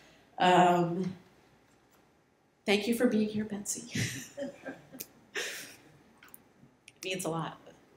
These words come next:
Um, and I realized that's kind of,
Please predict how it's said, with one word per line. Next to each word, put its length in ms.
Um, 680
and 180
I 280
realized 420
that's 340
kind 260
of, 200